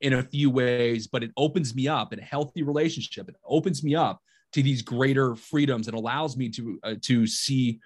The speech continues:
greater potential. In college, they were encouraging the exact opposite. Do what you want, when you want. And, and that mentality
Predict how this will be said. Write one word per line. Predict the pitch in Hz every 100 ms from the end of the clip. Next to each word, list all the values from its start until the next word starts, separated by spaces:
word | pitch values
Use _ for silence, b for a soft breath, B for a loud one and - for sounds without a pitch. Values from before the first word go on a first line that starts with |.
| b b
greater | 156 127 117
potential. | 117 - 143 135 87 - _
In | 113 113
college, | - 214 233 202 117 95 101 - - _ -
they | 143
were | 156
encouraging | 127 120 180 143 117
the |
exact | 113 107 113 110
opposite. | 117 123 123 - 131
Do | - 131
what | 147
you | 139
want, | 117 113 -
when | 110 135
you | 143
want. | 92 87 69 69 _ _ _ _ _
And, | 113 117 117 113 107 98 - - _ _ _ _ -
and | 120 117 107
that | 123 143 139
mentality | 135 131 113 117 151 147 113 104 101